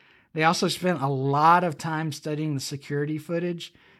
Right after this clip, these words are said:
Like, they were going frame by frame to see what they could learn. And in doing that, they believed that they could describe the vehicle Skylar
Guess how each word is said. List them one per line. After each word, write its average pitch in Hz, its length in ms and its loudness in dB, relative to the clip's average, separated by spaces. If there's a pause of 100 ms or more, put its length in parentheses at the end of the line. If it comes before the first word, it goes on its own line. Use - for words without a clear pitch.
(120)
Like, 147 200 -2
they 170 120 6
were 190 120 4
going 165 240 2
frame 156 560 -2
by 143 160 -2
frame 139 480 -2
to 120 80 -12
see 135 180 -8
what 120 100 -10
they 120 120 -10
could 135 180 -12
learn. 127 320 -10 (460)
And 165 440 2
in 156 200 0
doing 202 400 6
that, 156 500 2 (640)
they 175 960 2
believed 190 1040 2 (100)
that 151 240 -6
they 170 160 2
could 175 180 -2
describe 156 600 0
the 143 80 0
vehicle 160 480 0
Skylar 143 800 0